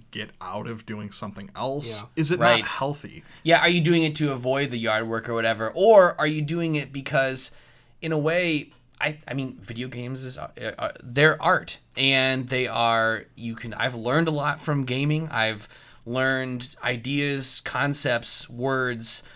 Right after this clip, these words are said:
Speaker 3: um, and had a different appreciation for art. A lot of my art in my game room is either posters or, um, fan-inspired, you know, pieces of art and different things like that. And it's like, I think that, like you're saying, you have to,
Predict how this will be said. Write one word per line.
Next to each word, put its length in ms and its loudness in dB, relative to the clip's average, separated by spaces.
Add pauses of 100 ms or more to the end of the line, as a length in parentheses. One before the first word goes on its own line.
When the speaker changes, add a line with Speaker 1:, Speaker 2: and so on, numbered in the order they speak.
(240)
Speaker 3:
um, 520 -2
and 120 -4
had 200 2
a 40 4
different 300 -2
appreciation 580 -2
for 160 -6
art. 260 0
A 60 -6
lot 220 2
of 80 4
my 460 0 (160)
art 220 4
in 80 -4
my 140 0
game 280 -2
room 200 -4
is 200 -8
either 180 -12
posters 580 -8
or, 280 -8 (320)
um, 320 -6
fan-inspired, 960 -4
you 100 -8
know, 260 -8 (140)
pieces 380 -6
of 300 -12
art 380 -2
and 140 -12
different 260 -12
things 200 -10
like 200 -8
that. 200 0
And 80 -14
it's 160 -10
like, 240 -4
I 140 4
think 340 -4
that, 200 -2 (600)
like 200 -10
you're 120 -6
saying, 420 -6
you 140 -8
have 380 -4
to, 240 -6